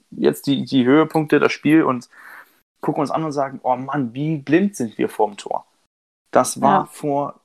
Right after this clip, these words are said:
Speaker 1: das war letztes Jahr, war das noch so anders, dass wir mit Mühe und Glück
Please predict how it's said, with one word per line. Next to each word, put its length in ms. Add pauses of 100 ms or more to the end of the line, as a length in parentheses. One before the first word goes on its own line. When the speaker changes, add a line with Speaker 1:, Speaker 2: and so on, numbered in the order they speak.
Speaker 1:
das 300
war 100
letztes 420
Jahr, 260
war 120
das 200
noch 340
so 500
anders, 520 (540)
dass 220
wir 300
mit 300 (520)
Mühe 520
und 220
Glück 300